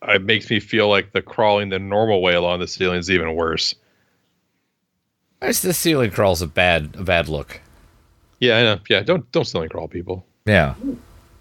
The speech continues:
Speaker 1: It's, it's never gonna endear you to anyone.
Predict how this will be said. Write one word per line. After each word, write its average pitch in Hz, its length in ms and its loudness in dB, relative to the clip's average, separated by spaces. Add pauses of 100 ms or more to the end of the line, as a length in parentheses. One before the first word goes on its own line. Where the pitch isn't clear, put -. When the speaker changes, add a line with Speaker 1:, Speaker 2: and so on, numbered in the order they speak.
(580)
Speaker 1:
It's, - 160 -4 (140)
it's - 180 -10
never 135 200 4
gonna 117 180 4
endear 104 340 2
you 95 80 0
to 92 120 0
anyone. 82 440 -6